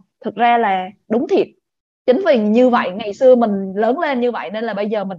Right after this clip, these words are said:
Speaker 1: có cái cảm giác như vậy." Thì cái thuyết gắn bó này nó cũng liên quan tới cái vấn đề cách mình nuôi dạy từ ba mẹ á. Thì đầu tiên có bốn kiểu gắn bó. Ờ, đó là gắn bó an toàn.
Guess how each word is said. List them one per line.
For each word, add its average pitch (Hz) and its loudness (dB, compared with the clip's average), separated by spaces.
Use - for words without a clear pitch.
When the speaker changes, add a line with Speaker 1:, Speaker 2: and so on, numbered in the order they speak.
Speaker 1:
có 214 -4
cái 381 -12
cảm 175 -4
giác 233 -4
như 269 -2
vậy." 208 -4
Thì 254 0
cái 254 4
thuyết 381 -2
gắn 277 -6
bó 254 2
này 277 -8
nó 262 -6
cũng 214 -6
liên 285 2
quan 269 0
tới 254 -2
cái 262 -2
vấn 262 -4
đề 254 -2
cách - -12
mình 226 -6
nuôi 254 -4
dạy 131 -10
từ 196 -8
ba 226 -8
mẹ 202 -12
á. 269 -8
Thì 180 0
đầu 214 0
tiên 247 0
có 226 -4
bốn 240 -2
kiểu 165 -4
gắn 214 -6
bó. 220 -8
Ờ, 196 -6
đó 214 -2
là 269 0
gắn 220 -4
bó 233 0
an 240 -2
toàn. 202 -8